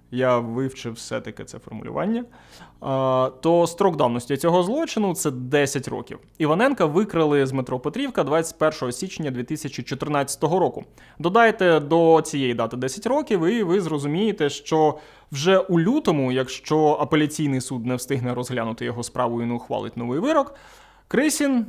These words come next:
може вийти на свободу як цілком чесна і адекватна людина. Радує в цій історії одне,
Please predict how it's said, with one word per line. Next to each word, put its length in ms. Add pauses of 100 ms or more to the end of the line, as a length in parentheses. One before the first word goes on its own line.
може 260
вийти 260
на 100
свободу 500
як 180
цілком 600 (100)
чесна 760 (1200)
і 480 (100)
адекватна 580
людина. 320 (400)
Радує 320
в 60
цій 160
історії 420
одне, 500